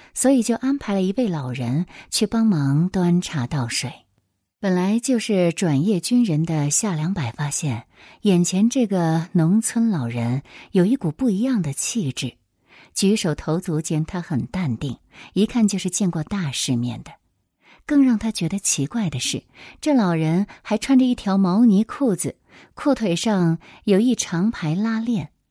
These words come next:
那个时候的山东农村绝对不会有这种裤子。夏良柏细细回想，觉得这个很像以前空军部队的衣服，于是他就把老人叫住，问他到底是什么人。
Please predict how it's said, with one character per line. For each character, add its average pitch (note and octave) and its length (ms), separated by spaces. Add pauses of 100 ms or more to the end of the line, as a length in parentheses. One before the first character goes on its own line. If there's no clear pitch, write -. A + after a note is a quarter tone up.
(600)
那 B3+ 140
个 E3 140
时 - 180
候 D3+ 240
的 B2+ 100
山 E3+ 300
东 E3 180
农 C#3 200
村 C#3+ 360
绝 F#3 240
对 D4 160
不 G3 140
会 A3+ 220
有 D3+ 120
这 C#4+ 240
种 A2 200
裤 - 260
子。 - 160 (560)
夏 G#3+ 220
良 D3+ 200
柏 D#3 280
细 F#3+ 240
细 D3 160
回 C3 240
想， - 360 (360)
觉 C4 120
得 D4+ 80
这 D#4 160
个 B3 120
很 D#3 260
像 A#3+ 300
以 C#3+ 160
前 C#3+ 320
空 C#4+ 340
军 C#4 220
部 C#4 120
队 A#3+ 140
的 D3+ 80
衣 D3+ 220
服， - 260 (520)
于 A#3 120
是 B3+ 220
他 - 160
就 A#3 120
把 F3 200
老 E3+ 180
人 B2+ 240
叫 F#3+ 280
住， - 260 (340)
问 D4 160
他 C4+ 160
到 C4 160
底 C#3 140
是 A#3 160
什 B2 240
么 D3 100
人。 D#3+ 180